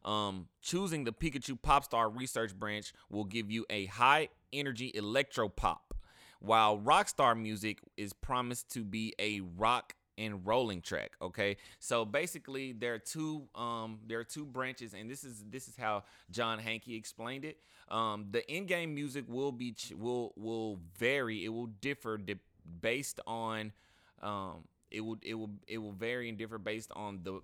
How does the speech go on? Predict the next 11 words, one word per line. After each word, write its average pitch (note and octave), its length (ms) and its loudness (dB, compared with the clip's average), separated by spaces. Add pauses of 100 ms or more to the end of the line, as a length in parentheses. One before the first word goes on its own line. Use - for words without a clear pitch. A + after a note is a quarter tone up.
(160)
the, F#2 360 -2 (120)
the F#2 160 -6 (160)
path, A2+ 420 0 (520)
um, G2+ 340 -4
the G2+ 60 -6
Pikachu C3 500 -6
path A2 260 -2 (200)
that G#2 200 0
you F2+ 220 -8
choose. D2+ 480 -6
Okay, G2 260 0